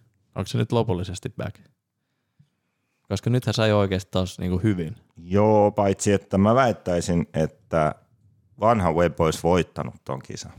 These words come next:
Speaker 1: No toikin vähän meni tota kierroksen lohdettava piikkiin osittain.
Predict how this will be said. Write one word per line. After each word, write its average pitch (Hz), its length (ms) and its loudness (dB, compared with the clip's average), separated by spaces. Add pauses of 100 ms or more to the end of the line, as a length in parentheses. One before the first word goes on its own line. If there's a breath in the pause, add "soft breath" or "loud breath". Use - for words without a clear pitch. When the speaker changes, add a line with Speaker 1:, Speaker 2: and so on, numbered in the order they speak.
(680)
Speaker 1:
No - 120 -6
toikin 156 360 -2
vähän 151 220 0
meni 147 300 0
tota 101 380 -2 (600)
kierroksen 87 560 -4
lohdettava 85 560 -10
piikkiin 87 560 -6
osittain. 90 680 -4